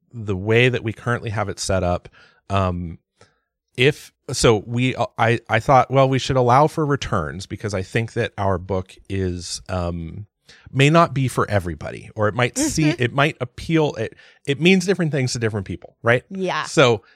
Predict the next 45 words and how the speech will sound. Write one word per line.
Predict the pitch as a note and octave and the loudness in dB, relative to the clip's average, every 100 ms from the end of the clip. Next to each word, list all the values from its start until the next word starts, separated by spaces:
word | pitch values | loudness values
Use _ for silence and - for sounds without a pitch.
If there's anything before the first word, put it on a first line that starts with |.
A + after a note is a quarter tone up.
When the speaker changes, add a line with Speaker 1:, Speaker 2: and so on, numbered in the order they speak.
| _ - | _ 2
Speaker 1:
um, | B2 G#2+ G#2 - _ - | 4 4 -2 -12 _ -16
so | - - F3+ A#2 A2 - _ | 2 6 8 8 6 2 _
in | D3 D#3 D3+ | 2 2 4
that | C3 G2 | 0 0
vein, | B2+ E3+ D3 B2 A#2+ | 4 4 6 2 0
people | A2 B2+ C#3+ | -4 -4 0
might | B2+ A2+ G#2 G2+ | 2 2 0 4
buy | A2+ A2+ | 6 6
it, | G#2 - | 2 2
like, | B2 G#2 _ - - - C3 | -2 -2 _ -20 -20 -12 -4
so | - C3 | 2 2
booksellers | F#2+ D#3+ E3 - C3+ A2+ F#2 | 6 4 4 4 2 2 0
might | A2 G2 F#2+ | -2 -4 0
buy | A#2 C3 F#2 | 4 4 2
it | E2 - - _ - | -4 -10 -20 _ -4
and | G#2+ A2 | 0 2
then | G#2+ G#2+ | 0 2
get, | A#2+ A#2 A#2 | 2 2 2
like, | G#2 A2 | 0 0
a | |
shipment | - A#2 - G2+ F2+ | -2 -2 -2 -6 -6
of | G2 | -4
ten | - F#3+ | 0 2
of | D3 | 2
them | G#2+ F#2+ | 0 -2
or | F2+ | -4
something, | - F#2 - F2 E2 E2+ _ _ _ | -4 -6 -4 -6 -6 -10 _ _ _
and | A2 A2 | -2 2
then | A2 G#2+ | 2 2
go | A2+ | 2
to | G#2+ | 0
stock | - A2 - | 2 2 2
them | G2+ | -4
on | F#2+ | -2
their | F#2 | -4
shelves | - A2 G#2 | 0 2 2
and | G2 | 0
be | F#2+ | -2
like, | F2+ E2 - | -2 -4 2
"Oh | A#2+ A2 | 4 6
no, | F#2+ F#2+ F2+ | 4 2 2
I | E2+ G#2 | 0 -2
can't | - G2+ D2 _ - | -2 -2 -2 _ -10
sell | - F#2 D#2 | 0 0 0
this," | G#1 E2 - | -6 -10 -10